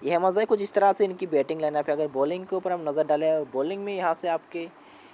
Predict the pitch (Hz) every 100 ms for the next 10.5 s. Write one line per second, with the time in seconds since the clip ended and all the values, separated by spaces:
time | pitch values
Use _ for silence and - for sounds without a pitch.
0 | - - - 196 185 170 175 180 160 151
1 | 175 175 180 156 156 156 156 156 175 170
2 | - 160 151 151 147 151 160 170 170 165
3 | 160 160 156 165 175 - - - - -
4 | - - - - - - - - - -
5 | - - - - - - - - - -
6 | - - 233 254 254 247 - 156 180 147
7 | 147 160 123 101 95 87 - - - -
8 | - - 151 190 190 185 - 156 170 151
9 | 156 143 135 - 165 196 220 208 196 196
10 | 185 190 185 185